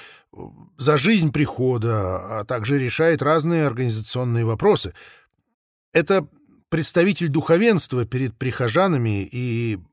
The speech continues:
представитель прихожан перед духовенством». «Известно ли вам, были ли у мистера Боунеса враги?» «М, нет, врагов не было. Но, как я уже сказал, я плохо его знал.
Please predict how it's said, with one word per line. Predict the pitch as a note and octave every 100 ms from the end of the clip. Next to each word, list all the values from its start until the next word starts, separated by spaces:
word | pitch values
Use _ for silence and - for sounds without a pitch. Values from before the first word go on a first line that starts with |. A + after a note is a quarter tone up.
| -
представитель | C3 - C#3+ C#3 C#3
прихожан | C3+ B2 A#2 C3 F#3+ F3 _ _
перед | - B2+ C3 F#2+
духовенством». | F#2+ C#3 D#3+ D3+ E2+ D2+ - C#2 _ _ _ _ _ _ _ _ _
«Известно | - A3 B3+ C#4+ B3
ли | G3+
вам, | E3+ F3 E3
были | G#3+ G#3 G#3
ли | G3+ G3+ -
у | F3+ F3
мистера | E3 D#3+ D3+ - D3+ C#3+
Боунеса | A#2 A2+ C#3 D#3 D#3+ D#3 - D#3
враги?» | D3 B2 C3 G2+ E2+ _ _ _ _ _ _ _ -
«М, | G#2+ E2+ D#2+ D2+ D2+ D2+ D#2 D2+
нет, | E2+ C3 - _ _ _ _
врагов | F2+ E2 F#2+ G2 -
не | G2
было. | C3+ C3+ _ _ _ _ _ _ _
Но, | A2+ A#2 A#2+ B2
как | A#2+ A#2+
я | B2
уже | A2+ A#2+
сказал, | - A#2 D3 B2
я | G2 F#2+ E2 _
плохо | A2 A2+ G#2+ A#2
его | A2+ A#2+
знал. | A2 D#3 C#3+